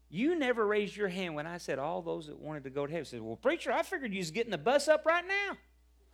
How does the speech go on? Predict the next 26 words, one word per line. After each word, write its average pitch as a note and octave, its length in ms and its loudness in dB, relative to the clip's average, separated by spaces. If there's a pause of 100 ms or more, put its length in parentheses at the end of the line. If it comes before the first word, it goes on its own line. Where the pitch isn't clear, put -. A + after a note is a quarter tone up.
(2000)
So C#4+ 160 4
there's C#4+ 220 2
none E4 340 6 (120)
of D#4 100 4
us - 160 0
that C4+ 140 -4
would G#3+ 200 0
get F4 160 4
on E4+ 260 4
the A#3+ 60 6
bus D#4 380 4
today C4+ 500 6
to A#3+ 100 2
go C#4+ 220 8
to A#3+ 100 4
heaven, A#3+ 420 4 (320)
but B3 200 8
whenever C#4+ 480 2
God C#4 380 4
says, A#3+ 520 6
"It's D4+ 300 0
time," E4+ 400 2
we're A4 220 6
ready. F#4 440 12 (560)
Amen, F4 260 4
church? F#4+ 420 2